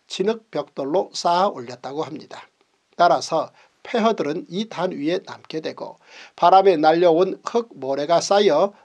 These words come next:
거대한 인공 구룡이 탄생하는 것이라고 합니다. 바로 이 지점에서 레이어드는 결론을 얻게 되었다고 합니다. 제일 먼저 해야 할 일은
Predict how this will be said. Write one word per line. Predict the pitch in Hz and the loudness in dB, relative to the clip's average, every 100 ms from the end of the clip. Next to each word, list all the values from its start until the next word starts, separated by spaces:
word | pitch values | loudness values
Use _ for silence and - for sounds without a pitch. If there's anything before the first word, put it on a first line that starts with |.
| _ | _
거대한 | - 147 185 202 170 120 _ _ _ | -4 2 4 4 2 0 _ _ _
인공 | 180 196 226 233 240 208 | -4 -2 0 0 0 -4
구룡이 | - 175 185 160 214 - | -6 -4 0 0 0 -2
탄생하는 | - - 254 - 226 170 196 | -12 -10 -8 -6 -4 -4 -6
것이라고 | 135 - 120 147 | -8 -12 -12 -10
합니다. | 139 113 - - _ _ - - - | -10 -14 -18 -20 _ _ -20 -20 -4
바로 | - 220 208 | 2 2 2
이 | 202 254 | -2 -4
지점에서 | 262 185 190 151 143 190 | -4 -4 -2 -2 -2 -2
레이어드는 | 131 147 175 143 131 170 233 - _ | -2 -4 -4 -4 -4 -4 -6 -8 _
결론을 | - 123 123 160 160 | -14 -12 -10 -12 -12
얻게 | 123 156 | -14 -12
되었다고 | 160 135 131 131 143 | -10 -12 -12 -12 -12
합니다. | 127 110 - - _ _ _ _ _ _ - _ | -14 -18 -20 -20 _ _ _ _ _ _ -20 _
제일 | - 233 | 2 2
먼저 | 226 202 196 | 4 4 4
해야 | 185 196 190 | 4 6 4
할 | 170 175 | 4 2
일은 | 196 160 180 | 4 4 0